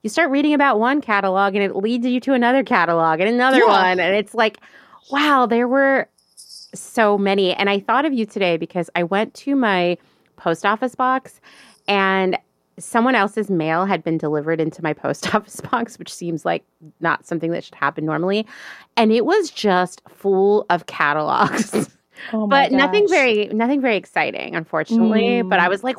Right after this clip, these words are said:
Speaker 1: "Wow, catalogs are still happening," or at least
Speaker 2: <laughs> Yeah.
Speaker 1: at my post office box they are.
Speaker 2: How exciting.
Speaker 1: How exciting.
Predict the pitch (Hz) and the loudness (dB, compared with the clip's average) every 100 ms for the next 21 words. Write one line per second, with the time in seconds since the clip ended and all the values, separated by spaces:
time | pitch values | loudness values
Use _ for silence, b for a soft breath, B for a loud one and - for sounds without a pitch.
0 | 302 370 381 381 277 226 320 339 330 320 | 0 2 4 4 2 2 0 2 2 0
1 | 320 330 - 320 311 285 277 - 339 - | -2 -4 -4 -4 -4 -2 -2 0 0 0
2 | 240 214 190 190 196 214 247 254 - - | 0 2 0 0 0 0 0 -2 -4 -2
3 | 208 202 180 185 - 262 269 294 277 254 | 2 2 4 2 2 0 2 0 2 0
4 | 208 196 190 175 - 170 170 - - - | 0 -4 -4 -6 -6 -4 -2 -2 -4 -6
5 | B 381 427 403 - 302 285 254 - 247 | B -8 -6 -8 -4 0 0 -2 -2 0
6 | 233 190 185 208 262 277 254 262 247 247 | 0 0 0 0 2 4 4 4 2 0
7 | 285 202 190 170 175 | 0 2 2 2 0